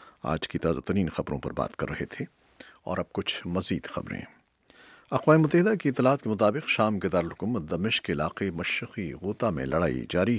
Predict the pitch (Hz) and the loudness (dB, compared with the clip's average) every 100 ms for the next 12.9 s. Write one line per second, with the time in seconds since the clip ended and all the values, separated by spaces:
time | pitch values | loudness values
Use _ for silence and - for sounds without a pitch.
0 | - 65 62 - 78 76 76 - 82 - | 0 -4 -4 -6 -2 -2 -2 -4 -4 -4
1 | - - - 90 67 82 76 80 67 - | -4 -4 -2 -2 -2 -4 -4 -4 -6 2
2 | 98 - 73 95 117 - - 64 - 69 | 2 2 0 0 0 -8 -2 -4 -2 -8
3 | - _ - - - - - 110 120 127 | -8 _ -20 -20 -20 -8 -2 2 2 2
4 | 143 - 101 107 113 110 - 85 - 104 | 0 2 4 4 2 -2 -2 -2 0 0
5 | 104 - - 73 - - - - - - | 0 -2 -4 -4 -4 -4 -6 -6 -4 0
6 | 62 - 69 - - - _ _ _ _ | 0 -2 -6 -6 -10 -10 _ _ _ _
7 | - - - - - - - 151 156 156 | -20 -20 -20 -20 -14 -6 6 8 8 6
8 | 180 190 165 143 139 135 139 135 - 113 | 6 6 4 2 2 2 0 -2 -2 -2
9 | - 113 113 110 110 127 143 139 135 85 | -2 -2 -2 -2 -2 -2 -2 -6 -4 0
10 | 90 110 - - - 117 117 - 107 107 | 2 2 0 -4 -2 -4 -2 0 0 2
11 | 82 85 78 85 78 92 92 90 69 71 | 0 0 0 -2 0 -2 -2 -4 -6 2
12 | 92 90 80 - 53 62 78 131 | 0 2 -4 -4 -4 -4 0 0